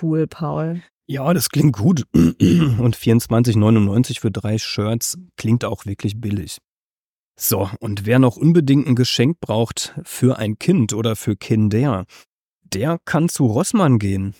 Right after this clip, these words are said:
Speaker 2: Dort bekommt ihr bis Donnerstag in allen Filialen Schleichtiere. Naja, so ungefähr zehn bis zwanzig Prozent billiger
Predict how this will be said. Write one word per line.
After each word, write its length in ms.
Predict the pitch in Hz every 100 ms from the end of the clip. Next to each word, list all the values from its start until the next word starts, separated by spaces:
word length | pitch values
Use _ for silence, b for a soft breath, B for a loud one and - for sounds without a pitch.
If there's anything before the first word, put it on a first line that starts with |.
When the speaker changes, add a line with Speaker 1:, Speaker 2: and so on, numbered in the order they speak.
| _ _
Speaker 2:
Dort 260 | 107 110 -
bekommt 400 | 113 - 143 113
ihr 80 |
bis 220 | 117 123 -
Donnerstag 720 | 107 151 156 - 143 139 -
in 200 | 123 113
allen 300 | 104 117 143
Filialen 800 | - 123 113 98 113 127 131 123 B _
Schleichtiere. 1500 | - - 113 104 156 - - _ _ - - 123 120 127 180 - _ _ _ _ _ _ _ _
Naja, 400 | 135 135 127 131
so 200 | 127 107
ungefähr 440 | 110 120 - 120
zehn 260 | - 117 120
bis 140 | 120
zwanzig 400 | - 104 117 123
Prozent 460 | - 113 - 113 110
billiger 520 | 117 143 113 107 104